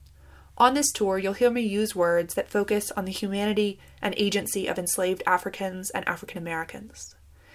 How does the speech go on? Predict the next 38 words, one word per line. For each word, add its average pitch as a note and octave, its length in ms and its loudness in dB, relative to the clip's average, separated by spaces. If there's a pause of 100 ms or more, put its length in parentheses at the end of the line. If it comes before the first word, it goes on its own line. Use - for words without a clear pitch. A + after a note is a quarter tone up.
(200)
This A3+ 180 0
may B3 200 4
mean G3+ 280 0
I G3+ 100 2
use G3 200 -2
different A3 300 -2
words F#3 400 6
than F#3+ 160 0
you F#3+ 100 0
are G3+ 80 4
used G#3 300 0
to D#3+ 240 -2 (240)
to - 80 -2
talk A3 240 6
about G#3 180 6
the G3 60 -2
history G3 300 0
of F#3 60 -6
American E3+ 420 -4
slavery. F#3+ 520 -2 (760)
Instead A3+ 340 8
of A#3+ 100 12
using G#3+ 260 0
the G#3+ 60 2
word F3 280 6
slave, C4 580 6 (300)
you'll A3+ 100 4
hear A3 240 2
me G#3 140 0
say G3 400 2
enslaved F#3 640 -2
person. G3 580 -4 (800)
You A3+ 100 0
may A3 260 8
hear A3 160 2
me G3+ 140 0
say F#3 320 2
enslaver F3+ 720 2